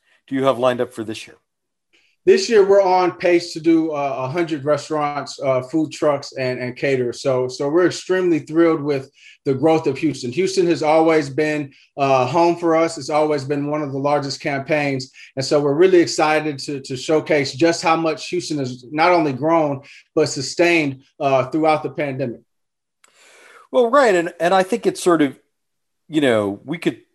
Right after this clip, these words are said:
Speaker 1: sort of think of maybe Black restaurants as being kind of focused around traditional, you know, Southern soul food, barbecue, but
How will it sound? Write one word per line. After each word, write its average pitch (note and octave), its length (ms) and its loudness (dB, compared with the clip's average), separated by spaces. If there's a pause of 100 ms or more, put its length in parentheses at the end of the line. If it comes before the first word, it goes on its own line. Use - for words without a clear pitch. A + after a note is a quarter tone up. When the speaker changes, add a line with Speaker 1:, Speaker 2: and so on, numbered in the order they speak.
(160)
Speaker 1:
sort C#3+ 180 0
of B2 80 -4
think E3 260 -2
of A#2+ 280 0
maybe B2 400 -2 (680)
Black C3 240 0
restaurants B2 520 -4
as G#2+ 100 -16
being A2+ 200 -10
kind A2+ 160 -6
of F#2+ 80 -14
focused B2 480 -8
around A2 680 -6 (840)
traditional, C3+ 760 -2
you C3+ 80 -4
know, G2+ 140 -8
Southern B2+ 680 -2
soul B2+ 340 -2
food, B2 480 -6
barbecue, A#2+ 640 -2
but A2+ 280 -6